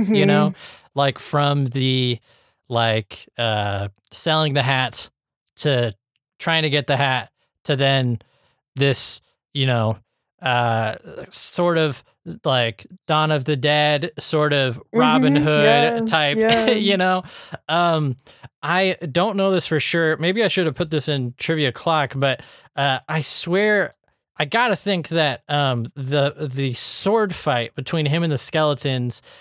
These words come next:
Speaker 2: it references a lot. You know, it's, it's swashbuckling, it's
Speaker 1: Mm-hmm.
Speaker 2: Robin Hood-esque 'cause he literally references Errol F-, uh, Flynn or whatever. Uh, but I gotta think that it's a reference to, um, the, the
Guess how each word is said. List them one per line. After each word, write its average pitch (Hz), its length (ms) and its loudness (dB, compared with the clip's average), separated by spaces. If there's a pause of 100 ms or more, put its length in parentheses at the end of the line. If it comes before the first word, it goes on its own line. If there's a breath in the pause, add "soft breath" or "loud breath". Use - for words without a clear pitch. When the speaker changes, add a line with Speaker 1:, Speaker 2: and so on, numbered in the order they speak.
(180 loud breath)
Speaker 2:
it 156 160 -2
references 190 580 0
a 143 60 2
lot. 127 460 0
You 139 120 -4
know, 123 180 2
it's, 120 300 -2 (240 soft breath)
it's 123 160 -4
swashbuckling, 139 880 0
it's - 580 -4
Speaker 1:
Mm-hmm. 196 640 2 (200)
Speaker 2:
Robin 160 260 0
Hood-esque 156 380 2
'cause 147 140 2
he 135 160 2
literally 143 420 2
references 135 560 -2
Errol 131 260 0
F-, - 220 -12
uh, 123 200 -2
Flynn 143 340 -2
or 135 80 0
whatever. 131 300 0 (320 loud breath)
Uh, 143 160 2
but 147 120 0
I 147 60 2
gotta 196 220 2
think 208 140 -2
that 190 100 2
it's 165 140 0
a 156 60 0
reference 156 480 0
to, 135 300 0
um, 139 220 0
the, 135 220 -4
the 123 380 0